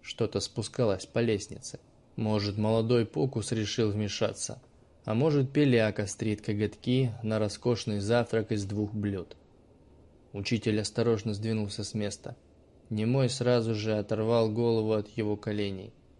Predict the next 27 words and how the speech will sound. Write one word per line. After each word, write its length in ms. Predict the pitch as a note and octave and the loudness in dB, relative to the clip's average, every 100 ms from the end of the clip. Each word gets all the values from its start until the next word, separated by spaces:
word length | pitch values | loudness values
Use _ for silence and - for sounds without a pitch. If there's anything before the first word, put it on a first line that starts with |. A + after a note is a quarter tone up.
| - - | -20 -6
Пришел 340 | A2 A#2+ F3 D3+ | -2 0 2 4
он 160 | C3 | 4
в 60 | - | 0
себя 320 | - B2+ B2+ | 0 4 4
довольно 400 | A2+ A#2+ A#2+ A2+ | 4 2 2 0
давно, 580 | G#2+ A2+ A#2 C3 A#2 G2 | 2 2 2 2 2 0
в 80 | G2 | -2
неизвестном 600 | G2+ G2+ G#2 G#2+ - G#2 | -4 0 2 2 0 0
ему 300 | G#2+ A2 G#2+ | 2 2 0
темном 500 | - A#2 A2+ G#2 G2+ | 0 0 2 0 0
вонючем 460 | G#2+ A2 G#2 - A2 | 0 0 -2 -2 -2
месте. 540 | A2+ G#2 F#2+ - C3 - - - - - - | -2 -2 -6 -14 -16 -18 -20 -20 -20 -20 -18
К 60 | - | -6
счастью, 440 | - D#3 C3+ B2 | 2 2 2 -2
сознание 540 | - A#2 A#2 C3+ B2 A2 | 0 0 2 4 2 2
к 80 | |
нему 280 | A#2+ A#2+ A#2 | 0 2 2
возвращалось 760 | A2 G#2+ A2 G#2+ B2 A#2 G#2+ A2+ | 2 2 0 2 4 4 2 0
очень 280 | G#2+ A2 G#2 | -2 -2 0
медленно, 580 | A2+ A2+ G2+ G2 F#2+ | 2 0 -2 -8 -8
благодаря 500 | G2 G2+ G#2 G2+ G2+ | -6 -4 -2 0 0
чему 380 | G2 - A2+ B2+ | 0 -2 2 0
помнящий 540 | G#2+ B2 A#2+ A2 - A2 | 2 2 2 0 -2 0
вовремя 480 | A2 A#2+ A2+ A2 | 2 2 0 -2
сумел 340 | G2+ - A2 G#2+ | -4 -2 0 2
его 280 | G#2 G#2 G#2 | 2 0 -2
успокоить. 720 | G2+ - G#2 A2+ G2 F2 | -2 -4 -2 0 -2 -4